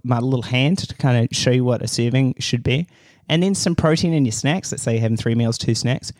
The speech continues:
You're probably getting enough. I wouldn't stress about it too much.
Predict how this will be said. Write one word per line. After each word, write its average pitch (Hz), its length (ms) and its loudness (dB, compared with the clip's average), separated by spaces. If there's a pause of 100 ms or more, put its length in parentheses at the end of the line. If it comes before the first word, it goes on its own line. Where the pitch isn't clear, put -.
You're 170 100 0
probably 254 240 4
getting 269 200 2
enough. 202 380 2
I - 100 0
wouldn't 185 200 2
stress 196 240 0
about 175 200 0
it 120 80 -6
too 170 140 -2
much. 160 340 -4